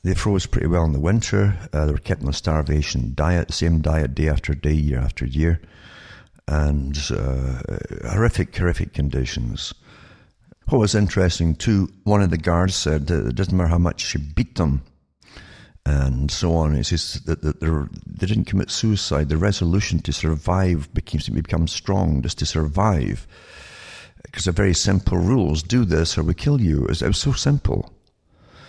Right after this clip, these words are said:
But, um, eventually, at the age of fourteen, I think it was,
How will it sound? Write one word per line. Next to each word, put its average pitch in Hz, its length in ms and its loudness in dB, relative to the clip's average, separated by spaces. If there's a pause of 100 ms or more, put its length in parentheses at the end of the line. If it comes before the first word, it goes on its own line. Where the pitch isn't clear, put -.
(540)
But, - 340 0
um, 85 320 4 (400)
eventually, 101 500 4
at - 140 0
the 80 80 4
age 80 160 0
of 69 100 0
fourteen, 85 480 0
I 113 60 4
think 82 260 0
it - 120 -2
was, 80 400 0